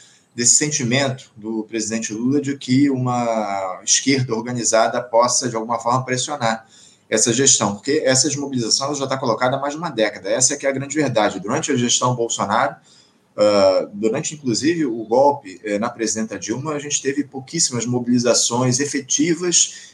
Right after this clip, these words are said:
e volumosas por parte do nosso campo. Isso não se dá exclusivamente a partir desse, desse terceiro mandato do presidente Lula, né? A, a esquerda tá desmobilizada já há muito tempo aqui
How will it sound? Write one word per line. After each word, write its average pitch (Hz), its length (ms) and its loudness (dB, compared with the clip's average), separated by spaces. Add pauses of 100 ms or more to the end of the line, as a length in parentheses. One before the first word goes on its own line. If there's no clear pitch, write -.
e 123 80 -2
volumosas 143 580 4
por - 220 -10
parte 131 420 2 (320)
do 135 120 -2
nosso 135 240 2
campo. 113 200 -2
Isso 123 200 -2
não 151 80 -4
se 165 160 0
dá 123 340 4
exclusivamente 120 760 0
a 131 40 -2
partir 131 500 2
desse, 123 480 4
desse 123 220 0
terceiro 131 300 -2
mandato 113 460 2 (500)
do 123 180 2
presidente 127 500 2
Lula, 113 400 0
né? 117 100 -2
A, 92 440 -2
a 95 40 -4
esquerda 127 400 0
tá 123 140 0
desmobilizada 123 640 -2
já 135 280 0
há 151 180 0
muito 127 360 -10
tempo 131 300 -8
aqui 123 340 -2